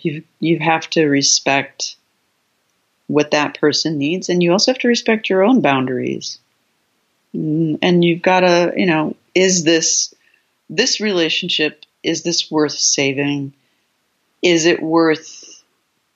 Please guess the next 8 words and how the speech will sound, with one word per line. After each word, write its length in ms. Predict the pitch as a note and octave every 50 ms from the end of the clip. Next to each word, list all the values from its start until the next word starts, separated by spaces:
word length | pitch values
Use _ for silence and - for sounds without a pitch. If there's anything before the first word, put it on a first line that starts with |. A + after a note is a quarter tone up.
| _ _ _ -
changing 640 | - - G3+ G3 A3 A3+ A3 F#3 D#3 D#3 C#3+ C3
the 80 | C3+ B2+
relationship? 840 | A#2+ A2+ - - - - - - - - - - - - - _ _ _ _ _ _ _ _ _ _ _ _ _ _ -
You 180 | D3 D3 D#3+ E3
might 260 | F3+ F#3+ G3 F3+ F3+
change 540 | - - F#3 F#3+ G3+ A3+ A#3 G#3 - - -
how 140 | - E3 D3+
you, 420 | C#3+ C3+ C3+ C#3 C#3 B2+ C3 -